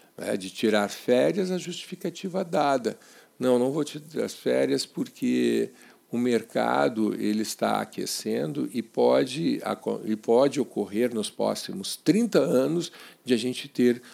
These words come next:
algum período de lucratividade e eu preciso de todos os meus funcionários presentes à disposição, porque nos próximos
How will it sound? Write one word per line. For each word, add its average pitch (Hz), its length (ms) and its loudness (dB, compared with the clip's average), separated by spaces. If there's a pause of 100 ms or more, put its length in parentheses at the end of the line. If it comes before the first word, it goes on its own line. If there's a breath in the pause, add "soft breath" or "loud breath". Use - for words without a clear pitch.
(240 loud breath)
algum 117 260 2
período 120 440 2
de 117 80 -6
lucratividade 104 1040 -2
e 123 60 4
eu 120 60 4
preciso 113 560 -4
de 104 140 -4
todos 123 540 2
os 104 160 -2
meus 98 260 -2
funcionários 98 920 -4
presentes 92 720 -6
à 92 80 -6
disposição, 85 800 -6
porque - 200 -8
nos 95 140 -4
próximos - 560 -6